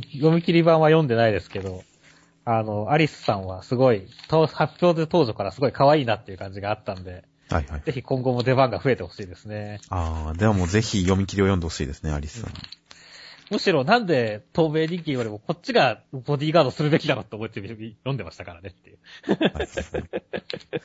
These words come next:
Speaker 2: いや、まあ、そうですね。読み切りからの持ち越しのキャラなんでやっぱり濃いですから、あとは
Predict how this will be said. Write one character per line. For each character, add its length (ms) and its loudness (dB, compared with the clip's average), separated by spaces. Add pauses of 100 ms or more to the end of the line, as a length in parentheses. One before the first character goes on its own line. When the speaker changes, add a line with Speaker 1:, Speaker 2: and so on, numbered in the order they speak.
(480)
Speaker 2:
い 60 -4
や、 80 0
ま 920 -2 (440)
あ、 40 -8
そ 240 -4
う 20 -4
で 60 -4
す 140 -10
ね。 140 4
読 160 4
み 100 2
切 120 0
り 80 4
か 80 2
ら 160 4
の 200 2
持 140 2
ち 100 -6
越 120 2
し 100 -2
の 80 4
キ 100 2
ャ 40 6
ラ 80 2
な 80 0
ん 60 -4
で 60 -2
や 60 -2
っ 20 -6
ぱ 120 -6
り 40 -8
濃 220 -6
い 220 -4
で 100 -8
す 80 -12
か 120 -6
ら、 300 2 (580)
あ 60 0
と 60 2
は 80 4